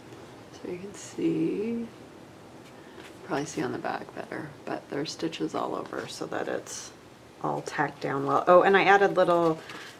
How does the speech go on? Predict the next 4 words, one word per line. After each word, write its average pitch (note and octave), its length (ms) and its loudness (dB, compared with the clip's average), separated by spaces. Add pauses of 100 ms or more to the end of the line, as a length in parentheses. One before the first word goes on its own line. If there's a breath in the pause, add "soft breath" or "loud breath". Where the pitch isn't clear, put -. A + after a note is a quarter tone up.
(120)
um, D3+ 400 4 (260)
flaps - 840 4
so - 260 0
that, D3+ 240 2